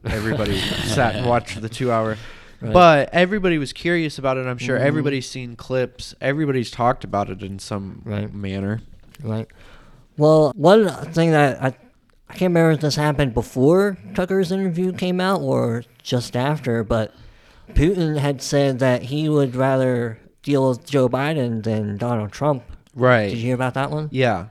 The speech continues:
Speaker 2: Yeah.
Speaker 1: I think it was after, but
Speaker 2: Right.
Speaker 1: I at least saw it after anyway.
Speaker 2: Right.
Speaker 1: But
Speaker 2: And that, I think a lot of people, especially on the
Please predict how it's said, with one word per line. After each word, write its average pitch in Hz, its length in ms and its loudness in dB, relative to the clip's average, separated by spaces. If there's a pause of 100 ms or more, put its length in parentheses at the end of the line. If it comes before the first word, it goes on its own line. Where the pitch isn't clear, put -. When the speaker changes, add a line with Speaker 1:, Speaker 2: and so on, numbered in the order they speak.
(140)
Speaker 2:
Yeah. 117 280 -8 (200)
Speaker 1:
I 151 80 -2
think 240 220 -6
it 262 100 0
was 156 160 0
after, 123 560 -2 (140)
but 131 240 -2
Speaker 2:
Right. 143 220 4
Speaker 1:
I 196 40 2
at 180 80 0
least 143 240 -2
saw 113 300 0
it 87 60 -8
after 85 400 -10
anyway. 92 480 -8 (120)
Speaker 2:
Right. 104 220 -4
Speaker 1:
But 98 380 -4 (840)
Speaker 2:
And 123 160 2
that, 147 300 2 (460)
I 120 100 0
think 135 240 -2 (640)
a 123 100 -4
lot 143 200 6
of 143 60 -2
people, 123 320 2
especially 123 720 -2 (520)
on 110 160 -4
the 101 360 -6